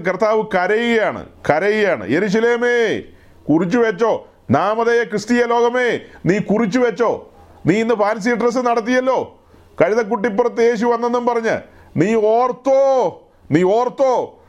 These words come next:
ഇനി അവൻ വരുന്നത്, അവനൊരു വെള്ള കുതിരപ്പുറത്തായിരിക്കും ഇനി വരുന്നത്, ന്യായവിധിക്കായിരിക്കും വരുന്നത്.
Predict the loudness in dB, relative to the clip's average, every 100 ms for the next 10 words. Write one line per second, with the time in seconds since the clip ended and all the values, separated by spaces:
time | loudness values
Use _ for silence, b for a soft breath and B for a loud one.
0 | -2 0 2 0 0 0 0 0 0 0
1 | 0 -4 -12 _ b b 0 2 0 0
2 | 0 -2 -4 -2 0 0 0 -2 0 0
3 | -2 -2 -2 2 0 0 0 0 0 -2
4 | -2 0 0 0 -2 -2 0 0 0 -2
5 | -2 0 0 0 -2